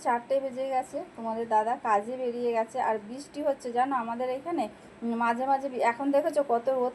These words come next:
খাক খাক করছে, তার প-, আর দশ মিনিট পরেই দেখো, এই যে দেখো বন্ধুরা, তো অনেকক্ষণ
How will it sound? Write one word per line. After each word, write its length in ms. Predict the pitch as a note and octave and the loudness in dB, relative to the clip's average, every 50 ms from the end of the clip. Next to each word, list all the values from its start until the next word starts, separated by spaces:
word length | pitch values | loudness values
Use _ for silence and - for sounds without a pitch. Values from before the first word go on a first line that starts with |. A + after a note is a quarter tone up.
| - - | -2 -2
খাক 160 | C#4+ A3+ A3+ - | -2 -2 0 0
খাক 120 | D4 C4+ - - | -4 -4 -2 -2
করছে, 240 | F3 - - D4 D4 | -4 -4 -2 -6 2
তার 240 | - C4 A#3+ A#3+ A#3+ - - | 4 4 4 4 2 0 2
প-, 40 | B3 | 4
আর 280 | B3 A#3 A3+ G#3 A3+ A3 | 4 6 6 4 2 2
দশ 260 | G#3+ A#3 A3+ A#3 A#3 - - | 4 4 4 4 4 -2 -8
মিনিট 240 | B3+ C4 C#4 D4 C#4+ - | -4 -2 -2 -2 -2 2
পরেই 280 | B3+ B3+ B3+ C4 C#4 | 6 6 6 6 6
দেখো, 260 | C#4 B3 A#3 A#3+ B3 C4+ | 4 2 2 2 2 0
এই 100 | C4 B3 | -2 0
যে 140 | B3 B3 | -2 -4
দেখো 260 | A3+ A#3 B3 - - F#4+ G4+ - - - - _ _ _ - - | -2 -2 -4 -2 -4 -4 -4 -4 -6 -8 -12 _ _ _ -2 2
বন্ধুরা, 500 | B3 B3 B3+ C4+ C#4+ D4+ D4 C#4 C#4+ D#4 - - - - - - - - - - - - - - - | 4 4 6 8 8 10 10 8 8 6 4 0 0 -2 -2 -2 0 0 0 0 0 0 0 0 -2
তো 260 | - - - - A#3 | -2 -2 0 4 4
অনেকক্ষণ 580 | A#3+ B3+ C#4 D4+ D#4+ D#4+ - - E4 E4 D#4 | 6 8 8 8 8 6 6 10 12 12 12